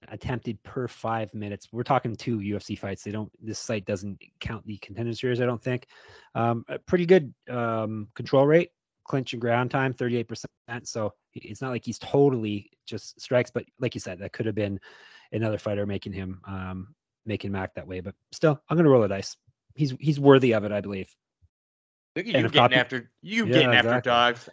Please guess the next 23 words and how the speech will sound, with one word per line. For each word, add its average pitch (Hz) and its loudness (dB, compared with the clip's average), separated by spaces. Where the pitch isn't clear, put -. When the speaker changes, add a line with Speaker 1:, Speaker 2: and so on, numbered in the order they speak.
Speaker 2:
<laughs> 214 0
Speaker 1:
Look 123 2
at 123 2
that. 110 2
All 135 4
right. 143 4
See - -8
what 117 2
happens 120 2
next. 147 0
Heavyweights. 110 0
Derek 127 0
Lewis 127 2
versus 113 -6
Marcos 117 0
Rogerio 120 2
de 117 0
Lima. 117 -2
Lewis, 135 2
the 110 -10
Black 110 -4
Beast, - -6
twenty, 123 -6